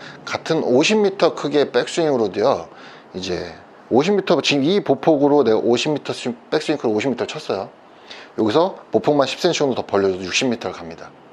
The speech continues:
또 여기서 보폭을 조금 더 벌려주면 또 칠십을 가고요. 이 보폭으로 나머지는 조절을 하시면 돼요. 오십 미터 크-, 크기까지만 내 스윙 크기를 항상 만들어 놓으시면 되는 거고요.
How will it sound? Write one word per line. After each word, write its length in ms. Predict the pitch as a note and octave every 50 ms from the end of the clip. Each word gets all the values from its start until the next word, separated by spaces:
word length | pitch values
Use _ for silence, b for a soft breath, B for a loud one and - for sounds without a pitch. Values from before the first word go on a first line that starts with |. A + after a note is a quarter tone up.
| B B B B B B - -
또 100 | - A#2+
여기서 360 | G2 F#2+ F#2 A2+ D3 F3+ G3 B B B B B B B B -
보폭을 300 | - G#2 - A#2+ G#2+ G2+
조금 220 | - E3 F3+ F#3+ F3
더 100 | D#3+ C3
벌려주면 440 | - G#2+ G2 F#2+ F2 F#2 F#2 G2 -
또 80 | -
칠십을 460 | - - - F#3+ - - G3+ F3 D#3 B2
가고요. 340 | - F#2 D#2+ E2 F2 E2 D#2+ - - - - - - - - - - B B B B B B B
이 60 | - G2
보폭으로 420 | - A#2 G#2 - - D#3 D3+ C#3
나머지는 320 | G2+ F#2 F2 F#2 F#2 F#2
조절을 340 | - - F2+ F#2+ F2+ F2+ F2+
하시면 320 | G2+ B2 B2+ C#3+ B2 F#2+ E2
돼요. 160 | - D#2+ - - - - - - - - - - - - - - - -
오십 340 | D#2+ F#2 G#2 A#2 - - E3+
미터 200 | F#3 F3+ F#3 -
크-, 180 | - - D3+ - - - - -
크기까지만 800 | - F#3 E3+ E3+ D#3 - D#3+ D#3+ D3 D3 C3+ A2 G2+ A2+ C#3+ B B B B B B
내 100 | - F#3
스윙 260 | F#3+ - - F#3 F#3 E3+
크기를 480 | - - - C#3 B2 G2+ G2 F#2 G2 - - - - - - -
항상 320 | - B2+ A2 A2+ A#2 C#3+ - - - - - - - -
만들어 340 | G2 F2+ G2+ A#2+ C3 B2
놓으시면 320 | A2+ F#2+ F#2 - - F#2+ E2+
되는 220 | - F2+ F2+ F2+
거고요. 400 | F#2 F2 E2+ F#2 G2+ A2 G2 F#2